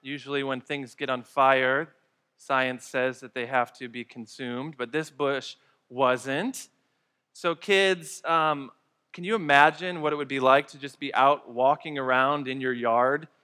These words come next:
and see something on fire, or to see something really unusual? Like, um,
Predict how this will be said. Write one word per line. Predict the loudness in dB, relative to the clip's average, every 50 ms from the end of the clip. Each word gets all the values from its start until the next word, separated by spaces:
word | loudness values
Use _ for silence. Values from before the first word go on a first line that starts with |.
| _ _ _ _
and | -12 -12 -12
see | -12 -10 -10 -8 -6
something | -4 -4 -4 -4 -6 -8 -8 -8 -8 -10 -8 -8
on | -8 -8 -8
fire, | -10 _ _ 2 2 2 2 0 -2 -2 -4 -8 _ _ _ _ _ _ _
or | -4
to | -4 -4
see | -4 -6 -8
something | -4 -4 -4 -4 -4 -6 -6 -2
really | -2 -2 0 -2
unusual? | -2 -4 -4 -6 -8 -8 -8 -6 -6 -2
Like, | 0 0 0 0 -2 _ _ _ _ _ _ _ _
um, | -4 -4 -4 -4 -8